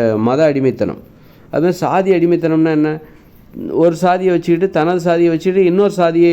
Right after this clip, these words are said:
அடிமைப்படுத்துவது, தனக்கு கீழே உள்ள இன்னொரு சாதியை அடிமைப்படுத்துவது, அதான் சாதி அடிமைத்தனம். அப்போ சா-, அடிமைத்தனம்னாலே என்னன்னா, அஹ், நீ மத்தவனை அடிமைப்படுத்துற, அடிமைப்படுத்துவது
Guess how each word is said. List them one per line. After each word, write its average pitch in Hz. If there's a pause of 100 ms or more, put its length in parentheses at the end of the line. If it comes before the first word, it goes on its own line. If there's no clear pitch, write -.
அடிமைப்படுத்துவது, 131 (480)
தனக்கு 170
கீழே 175
உள்ள 170
இன்னொரு 170
சாதியை 156
அடிமைப்படுத்துவது, 120
அதான் 190
சாதி 165
அடிமைத்தனம். 117 (1000)
அப்போ 135
சா-, 127
அடிமைத்தனம்னாலே 185
என்னன்னா, 135 (680)
அஹ், 143
நீ 151 (200)
மத்தவனை 202
அடிமைப்படுத்துற, 160 (340)
அடிமைப்படுத்துவது 156